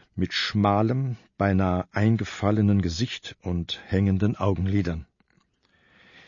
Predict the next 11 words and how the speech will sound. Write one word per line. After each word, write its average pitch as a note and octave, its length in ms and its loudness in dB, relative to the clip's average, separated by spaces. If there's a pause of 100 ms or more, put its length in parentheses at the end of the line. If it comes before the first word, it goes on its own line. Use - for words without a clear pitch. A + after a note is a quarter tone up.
(140)
Im A#2 140 6
Kontrast B2+ 520 6
dazu A#2+ 560 0 (220)
standen A2+ 640 2
die G2+ 160 0
dichten, C3 720 -4
schwarzen, A2 640 0
kaum A#2+ 280 4
zu A2 160 2
bändigenden G2+ 840 4
Locken. F2+ 440 0